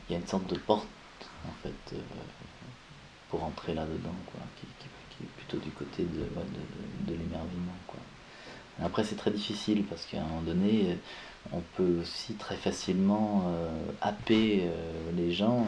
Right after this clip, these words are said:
et justement entrer dans une sorte de relation, euh, comme ça de,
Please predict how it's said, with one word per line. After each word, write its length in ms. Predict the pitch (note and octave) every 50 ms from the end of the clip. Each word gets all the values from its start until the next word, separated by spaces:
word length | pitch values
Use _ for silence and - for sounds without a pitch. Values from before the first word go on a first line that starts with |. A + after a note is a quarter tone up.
| F#2+ F2+
et 60 | F2
justement 500 | F2 - - - G#2+ A2+ A2 G2+ F#2+ F#2+
entrer 280 | F#2 F2+ - - G#2+ G#2
dans 100 | F#2+ F2+
une 180 | F2 - F2+ F2
sorte 200 | - - F#2 F2
de 80 | E2+
relation, 500 | E2+ D#2+ E2 E2 E2 E2+ - - - G2
euh, 220 | G2+ G2+ G2+ F2+ E2+ - - - - - - - - - - - - - - - -
comme 160 | - F2 D#2+
ça 200 | - - - G2
de, 140 | G2+ - E2